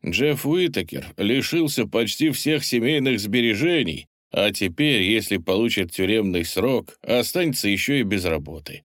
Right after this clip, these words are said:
Сперва мужчины ни в какую не желали идти в полицию, но жены настояли.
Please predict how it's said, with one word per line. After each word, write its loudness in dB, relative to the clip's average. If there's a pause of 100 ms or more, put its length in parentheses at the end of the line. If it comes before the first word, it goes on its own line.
(300)
Сперва 2
мужчины 2
ни 2
в -12
какую 2
не 2
желали 2
идти 0
в -4
полицию, 0
но 0
жены 0
настояли. -6